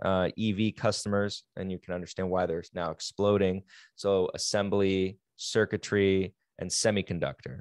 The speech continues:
right? Those are their, uh, growth avenues, and they can, they explain to you right here. You can pause the video and kinda read that.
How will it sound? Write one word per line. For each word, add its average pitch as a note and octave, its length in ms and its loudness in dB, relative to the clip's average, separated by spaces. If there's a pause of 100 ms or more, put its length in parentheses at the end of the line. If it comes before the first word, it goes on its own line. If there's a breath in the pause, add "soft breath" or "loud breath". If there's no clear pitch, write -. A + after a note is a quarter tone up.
(120)
right? F#2 240 0
Those G2 200 2
are G2+ 120 4
their, F2+ 480 2
uh, D#2 220 -2 (340)
growth A#2 240 4
avenues, G#2 640 2 (360 soft breath)
and F#2 680 0
they G2+ 120 4
can, F#2+ 200 -2
they F#2 120 4
explain G2+ 380 0
to - 120 -2
you F2+ 60 2
right E2+ 160 2
here. F2+ 100 0
You F2 80 0
can F2 140 -4
pause F2 240 2
the E2 40 -6
video F2 200 0
and E2 120 -8
kinda E2 200 -4
read E2 240 -4
that. D#2+ 280 -2